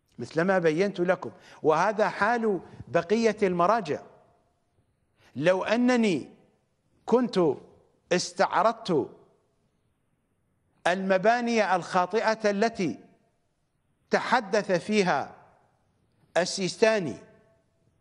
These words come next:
وسعيد الحكيم وبشير النجفي في إجاباتهم، لوجدتم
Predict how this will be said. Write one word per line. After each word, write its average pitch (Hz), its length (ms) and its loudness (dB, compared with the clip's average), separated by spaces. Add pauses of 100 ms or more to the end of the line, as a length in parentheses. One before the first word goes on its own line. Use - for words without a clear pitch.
(1300)
وسعيد 170 560 0
الحكيم 170 800 -2 (480)
وبشير 170 640 0
النجفي 185 580 0
في 180 260 -4
إجاباتهم، 180 800 0 (2750)
لوجدتم 196 800 2